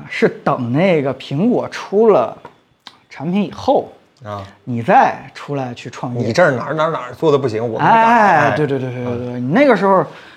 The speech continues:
Speaker 1: 那个时候因为什么呢？因为安卓这些资源也全都互联网这块儿集中了，甚至说是
Speaker 2: 嗯。
Speaker 1: 你跟那个高通或者说是说联发科M T K说给我单独研发一个芯片，人都愿意干，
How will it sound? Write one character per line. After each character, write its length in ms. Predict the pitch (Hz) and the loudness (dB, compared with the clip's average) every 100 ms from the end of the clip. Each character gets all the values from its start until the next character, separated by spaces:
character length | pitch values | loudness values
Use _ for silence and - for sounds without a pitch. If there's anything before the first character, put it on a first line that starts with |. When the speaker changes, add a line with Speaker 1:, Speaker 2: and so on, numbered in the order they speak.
| _ - | _ 0
Speaker 1:
那 160 | 254 | 4
个 80 | 262 | 4
时 140 | - | 4
候 200 | 170 185 262 | 4 4 2
因 160 | 185 | 0
为 80 | 196 | 0
什 120 | 196 | -2
么 120 | 139 139 | -2 -2
呢？ 140 | 151 | -2
因 140 | 156 | -2
为 120 | 170 170 | -2 -2
安 200 | 196 185 | 2 4
卓 160 | 180 | 4
这 80 | 202 | 4
些 140 | 180 | 2
资 180 | 180 190 | 0 0
源 180 | 190 170 | 0 0
也 40 | |
全 160 | 120 131 | -4 -6
都 200 | 151 147 - - | -2 -2 -4 -8
互 80 | 160 | -6
联 40 | |
网 60 | 127 | -4
这 60 | |
块 80 | 143 | -4
儿 40 | 147 | -4
集 120 | 127 | -2
中 200 | 156 233 | 0 2
了， 220 | 170 - - | 2 0 -2
甚 180 | 240 | 2
至 100 | 233 | 4
说 200 | 180 190 | 4 4
是 180 | 180 170 | 4 2
Speaker 2:
嗯。 60 | 131 - - - _ _ _ _ _ | 0 -8 -20 -20 _ _ _ _ _
Speaker 1:
你 220 | 175 151 | 0 2
跟 180 | 143 226 | 4 4
那 80 | 220 | 6
个 140 | 170 | 4
高 180 | 175 220 | 4 4
通 300 | 220 233 220 | 6 4 6
或 100 | 190 | 4
者 80 | 165 | 4
说 140 | 190 | 4
是 260 | 202 170 165 | 4 2 0
说 220 | - 196 | -2 0
联 260 | 185 170 | 0 0
发 80 | 190 | 2
科 120 | 214 | 2
M 120 | 196 202 | 2 0
T 80 | |
K 240 | 196 214 170 | -2 0 2
说 240 | 170 175 | 4 2
给 120 | 147 | 4
我 100 | 202 | 2
单 240 | 151 - 220 | 2 2 4
独 140 | 208 | 4
研 100 | 180 | 4
发 100 | 190 | 4
一 40 | 202 | 2
个 60 | |
芯 180 | - 220 | 2 4
片， 140 | 233 | 4
人 140 | 147 185 | 4 2
都 140 | 202 | 4
愿 160 | 214 185 | 4 4
意 20 | |
干， 360 | 196 254 - | 4 4 2